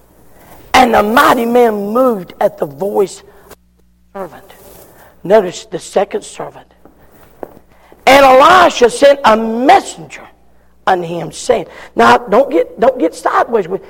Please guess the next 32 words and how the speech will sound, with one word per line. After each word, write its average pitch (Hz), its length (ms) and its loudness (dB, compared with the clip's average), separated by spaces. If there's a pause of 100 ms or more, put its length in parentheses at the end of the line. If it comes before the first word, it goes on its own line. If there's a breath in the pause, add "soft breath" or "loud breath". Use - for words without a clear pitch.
(240 loud breath)
that 240 180 2
wasn't 285 260 2
messenger. 294 380 0 (140 loud breath)
He 254 80 -2
was 262 240 -6
one 240 220 2
of 247 40 -2
the 190 60 -8
servants 240 680 -4
in 220 140 -8
the 208 60 -4
house. - 720 -12 (2000)
Elisha 233 420 0
sent 302 240 2
a - 20 4
me-, 262 160 4
uh, 226 360 4 (260 loud breath)
a 233 100 4
messenger 247 640 2
to 254 120 4
him 247 140 2
saying, 277 320 4 (240 loud breath)
"Go 311 360 4 (200 loud breath)
and 202 260 -4
jump 269 340 2
in 240 120 4
the 233 80 -4
river." 175 400 -2 (3500)
That's - 120 -18
what 196 160 2
he's 240 120 -4
saying. 392 400 0